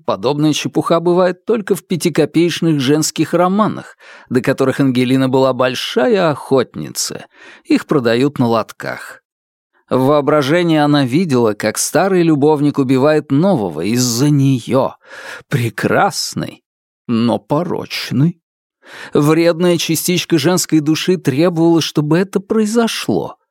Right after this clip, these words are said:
Но ради кого ещё в Москве мужчины убивают друг друга? Её окутает ореол славы. Наверняка после такого за её руку и сердце, не говоря уже о состоянии,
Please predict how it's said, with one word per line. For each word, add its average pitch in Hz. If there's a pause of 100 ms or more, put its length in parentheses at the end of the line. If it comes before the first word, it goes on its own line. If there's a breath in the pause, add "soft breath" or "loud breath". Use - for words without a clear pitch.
(360)
Но 220
ради 208
кого 190
ещё 190
в 139
Москве 147
мужчины 170
убивают 151
друг 208
друга? 214 (480 loud breath)
Её 92
окутает 135
ореол 170
славы. 208 (480 soft breath)
Наверняка 254
после 175
такого 165
за 135
её 143
руку 139
и 135
сердце, 127 (340 loud breath)
не 311
говоря 131
уже 117
о 131
состоянии, 220